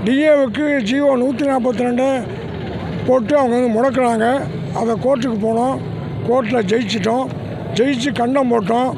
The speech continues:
அதுலேயும் ஜெயிச்சிட்டோம். இந்த அரசாங்கம்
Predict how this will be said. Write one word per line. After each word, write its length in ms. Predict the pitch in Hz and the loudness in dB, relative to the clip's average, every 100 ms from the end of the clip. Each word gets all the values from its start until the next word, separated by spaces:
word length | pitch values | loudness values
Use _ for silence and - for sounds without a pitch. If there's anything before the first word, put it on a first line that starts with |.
| - - - | -6 -8 -4
அதுலேயும் 400 | 180 254 285 277 | -2 0 2 2
ஜெயிச்சிட்டோம். 560 | 226 226 214 220 247 247 - - - - 208 | 0 0 0 0 0 0 -4 -8 -8 -8 -4
இந்த 180 | 233 220 | 0 0
அரசாங்கம் 800 | 240 240 269 269 254 277 294 | 0 0 0 0 2 0 -2